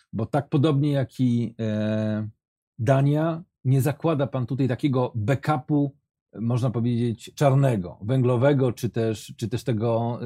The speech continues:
y, stałego w postaci choćby atomu. Ale co ma być stabilizacją dla, dla, dla tego systemu? E, co ma być w podstawie? Czy też nie ma być tam żadnej podstawy? Być może to jest zupełnie nowe, nowe ujęcie, bo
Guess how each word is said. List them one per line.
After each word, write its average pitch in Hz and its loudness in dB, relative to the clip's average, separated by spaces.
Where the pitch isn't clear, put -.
y, 110 -8
stałego 131 0
w - -10
postaci - -6
choćby 117 0
atomu. 113 -4
Ale 110 -6
co - -6
ma 151 0
być 127 -2
stabilizacją 131 0
dla, 101 -4
dla, 104 -4
dla 104 -4
tego 104 -6
systemu? 117 -4
E, - -8
co 175 2
ma 156 4
być 139 2
w - -16
podstawie? 139 0
Czy 143 -2
też 151 -2
nie 226 0
ma 233 2
być 160 2
tam 131 2
żadnej 120 2
podstawy? 107 -4
Być 117 -4
może 131 -2
to 147 -2
jest 135 0
zupełnie 147 0
nowe, 131 2
nowe 131 2
ujęcie, 123 0
bo 135 -2